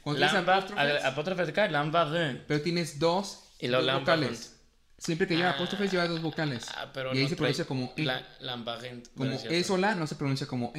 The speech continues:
Speaker 2: Entonces, Lambagon.
Speaker 1: Lambagon.
Speaker 2: Ah, sí,
Speaker 1: Pero
Speaker 2: cierto. Suena como una comida.
Speaker 1: <laughs> Estaría muy rico.
Speaker 2: Sería, ¿no?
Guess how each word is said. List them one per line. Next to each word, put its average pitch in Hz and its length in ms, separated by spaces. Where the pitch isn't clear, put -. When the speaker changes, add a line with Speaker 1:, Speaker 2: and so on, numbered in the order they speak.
Speaker 2:
Entonces, - 260
Lambagon. 123 560
Speaker 1:
Lambagon. 123 460
Speaker 2:
Ah, 120 140
sí, - 40
Speaker 1:
Pero 240 300
Speaker 2:
cierto. - 160
Suena 214 280
como 185 180
una 190 180
comida. 135 360
Speaker 1:
<laughs> - 540
Estaría 120 300
muy 123 100
rico. 107 320
Speaker 2:
Sería, 123 280
¿no? 147 240